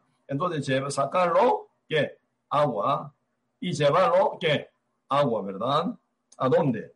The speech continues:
Al maestra sala, dice. Que espera que venga el vino.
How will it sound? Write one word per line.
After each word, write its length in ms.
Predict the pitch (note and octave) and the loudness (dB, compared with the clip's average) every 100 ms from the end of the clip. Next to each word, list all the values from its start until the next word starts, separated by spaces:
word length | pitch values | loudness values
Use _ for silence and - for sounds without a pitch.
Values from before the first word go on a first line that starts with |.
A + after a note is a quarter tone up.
| - | -4
Al 380 | C#3+ E3 F3+ D3 | 0 0 0 -2
maestra 880 | A#2 A#2+ B2+ C3 - C3+ D3 E3+ - _ _ _ | -2 0 0 -2 -6 -4 -2 -2 -8 _ _ _
sala, 400 | - G#2 E2+ D2+ | -16 -12 -12 -14
dice. 280 | C#2+ - _ _ _ _ _ _ _ _ _ _ _ _ _ _ _ _ | -18 -20 _ _ _ _ _ _ _ _ _ _ _ _ _ _ _ _
Que 100 | F#2 | -14
espera 500 | - C3 C#3 C#3+ - _ _ _ _ | -10 -4 -2 -4 -6 _ _ _ _
que 120 | - A#2+ | -12 -6
venga 520 | D3 C#3 C#3+ C3+ - | -4 0 0 -2 -8
el 160 | G#2+ G2 | -14 -12
vino. 320 | A#2 G2+ D2 | -10 -12 -16